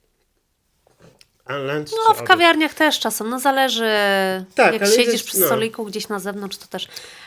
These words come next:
Speaker 2: Ale mogę powiedzieć, że co? Aha, quanto custa?
Speaker 1: Quanto, quanto é?
Speaker 2: Quanto é?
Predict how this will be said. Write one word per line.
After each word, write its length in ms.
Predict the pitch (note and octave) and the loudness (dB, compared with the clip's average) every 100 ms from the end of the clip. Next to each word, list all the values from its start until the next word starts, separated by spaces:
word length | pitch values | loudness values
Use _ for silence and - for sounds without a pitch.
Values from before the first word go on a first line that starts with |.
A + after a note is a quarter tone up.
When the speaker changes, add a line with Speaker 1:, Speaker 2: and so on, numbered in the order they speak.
| - _ - | -20 _ 0
Speaker 2:
Ale 520 | G#3 G3 A#3 D4 D4 | 2 2 2 2 0
mogę 260 | - A3+ A3+ | -6 -6 -6
powiedzieć, 380 | G#3+ A3+ A3+ A3 | -8 -10 -8 -8
że 100 | A3+ | -8
co? 220 | A3 C#4 - _ - | -8 -10 -12 _ -10
Aha, 400 | G3+ G3 F3+ - | -6 -4 -6 -10
quanto 580 | - A#3+ A3+ A#3 A3+ A3 - | -10 -10 -6 -6 -6 -8 -12
custa? 300 | F#3 - - - | -14 -14 -16 -20
Speaker 1:
Quanto, 320 | - B3 A#3+ - | -2 -2 -2 -10
quanto 340 | - F3 F3 C#3 | -2 -2 -2 -6
é? 100 | A#2 - | -6 -6
Speaker 2:
Quanto 340 | A3+ G#3 | -6 -4
é? 60 | G3 | -8